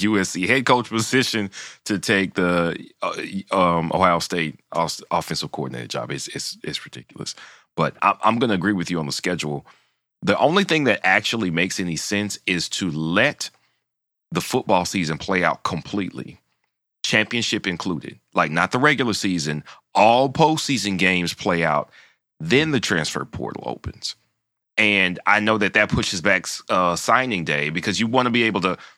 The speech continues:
I think it's okay if signing day still happens in early mid-December,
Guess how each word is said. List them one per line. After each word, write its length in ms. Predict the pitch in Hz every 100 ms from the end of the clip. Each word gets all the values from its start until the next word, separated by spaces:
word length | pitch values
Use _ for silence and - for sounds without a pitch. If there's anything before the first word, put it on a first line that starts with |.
| _ _ _ _ - -
I 60 |
think 220 | 127 185
it's 120 | 180 151
okay 220 | 143 143
if 100 | 101
signing 360 | - 120 131
day 160 | 135 135
still 220 | - 135
happens 600 | 123 131 135 143 147 - -
in 420 | 113 107 101 101
early 300 | 107 120 120
mid-December, 800 | 117 123 107 120 139 131 143 139